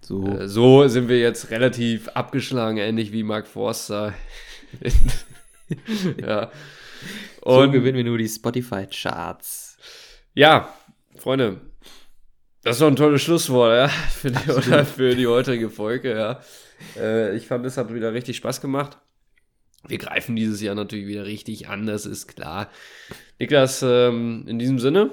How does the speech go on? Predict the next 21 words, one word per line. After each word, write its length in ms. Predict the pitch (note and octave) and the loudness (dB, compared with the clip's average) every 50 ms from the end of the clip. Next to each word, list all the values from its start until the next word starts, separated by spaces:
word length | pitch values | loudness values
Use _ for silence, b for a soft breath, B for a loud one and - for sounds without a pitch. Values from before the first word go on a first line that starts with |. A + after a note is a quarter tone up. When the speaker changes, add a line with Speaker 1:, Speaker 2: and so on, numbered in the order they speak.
| - - | -4 -8
Speaker 2:
ja, 320 | - A2+ C3+ E3+ C#4 C4+ - _ _ _ _ | -4 -4 -2 -2 -4 -6 -10 _ _ _ _
ich 80 | _ - | _ -16
hab's 120 | G#2 - | -14 -8
schon 120 | - A#2+ A2+ | -6 -6 -4
gesagt, 360 | A2+ G#2+ A#2 B2 - - - | -4 -4 -4 -4 -6 -8 -10
ein 300 | - G#2 G#2 G#2 G2+ - - _ _ _ _ _ _ _ _ | -10 -8 -8 -8 -8 -10 -14 _ _ _ _ _ _ _ _
schönes 380 | - - - C3+ C3+ C3+ B2 - | -8 -2 0 2 2 2 2 2
neues 260 | B2 A2+ A2+ A2 G2+ | 2 0 0 -2 -2
Jahr, 320 | G#2+ G#2+ A2 C3 D#3 - - - - | -2 -2 0 0 -2 -4 -8 -14 -18
<laughs> 120 | - - | -16 -16
auch 140 | - - - | -14 -6 -2
jetzt 260 | C3+ B2+ B2 - - | 0 0 0 0 0
nochmal. 320 | D3+ C#3+ C#3 - D3 C#3 - - - - - - E3 - - - C#3+ - - - - - - - B B G#3+ G#3+ G3+ F#3+ F#3+ F#3 F3 E3 - | 0 0 0 0 0 0 0 -2 -4 -6 -6 -8 -10 -10 -8 -10 -12 -10 -12 -14 -16 -16 -18 -20 B B -10 -10 -8 -8 -8 -8 -8 -8 -8
Und, 640 | - - A#2+ A#2+ A#2+ A#2+ A#2+ A#2+ A#2 A#2 A2+ G#2+ - | -2 2 4 6 6 6 6 4 2 -2 -4 -4 -2
äh, 460 | B2 A2+ A2+ A2 A2 A2 G#2+ G#2+ G2+ G2 | 0 2 2 4 2 2 2 0 -4 -4
bring's 260 | - G#2 G#2+ G#2 - | -6 -6 -6 -4 -4
doch 120 | A#2+ G2+ | -4 -4
einfach 200 | G2 G2 G2+ G2+ | -6 -6 -8 -10
mal 160 | G2 G2 F#2+ - | -12 -12 -12 -14
zu 120 | - - | -14 -16
Ende. 240 | B1+ F#2 F#2+ G2 | -14 -14 -14 -14